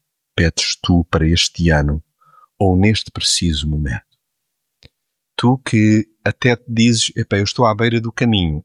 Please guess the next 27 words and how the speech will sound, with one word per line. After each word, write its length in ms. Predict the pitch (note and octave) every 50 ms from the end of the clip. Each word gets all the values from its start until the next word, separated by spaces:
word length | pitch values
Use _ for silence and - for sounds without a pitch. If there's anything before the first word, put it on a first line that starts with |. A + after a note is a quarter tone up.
| _ -
eu 160 | G#2 G2+ G#2
até 220 | - - C#3+ B2
esta 300 | A#2 A#2+ B2+ - - A2+
parte 380 | - - - B2 B2 A#2+ - - A#2 A2+ -
nem 260 | - A2+ B2+ D3 C#3+
quero 220 | - - C#3 C3 B2
que 120 | - C3+
me 120 | A#2 G2+
vejam, 400 | F#2+ G2+ F#2+ F#2 E2 D2+ D#2 D#2 -
eu 120 | B2 A#2+ -
passo 340 | - C#3+ C#3 - - -
por 160 | - - C3 B2+
anónimo, 420 | A#2 A2 A2 G#2 G2 F2+ D#2+ D#2+
eu 40 | F2
passo 300 | - - C3+ B2 - -
despercebido, 840 | - - - - C#3 - - - - A#2 G#2+ A2+ A2 G2 E2 D#2 - - - - - - -
porque 260 | B2+ A2+ - - C3
não 280 | C3+ C#3+ D#3+ E3+ D3+
vejo 360 | A2 B2+ D3 F3 E3+ C#3+ C#3+ D#3+
e 60 | D3+
não 140 | D3+ D3+ C#3
sou 240 | - - D3+ C3
visto." 560 | G2+ F#2+ G#2+ A2 - - - - - D#2+ C#2+ - _ _ _ _ _ _ _ _
Qual 240 | - - C#3+ D3 D#3
é 80 | E3+ D#3+
a 60 | C3+
esmola? 640 | G2 E2 D#2+ E2 D#2+ D#2 D#2 D2+ D2+ D2 D2 C#2+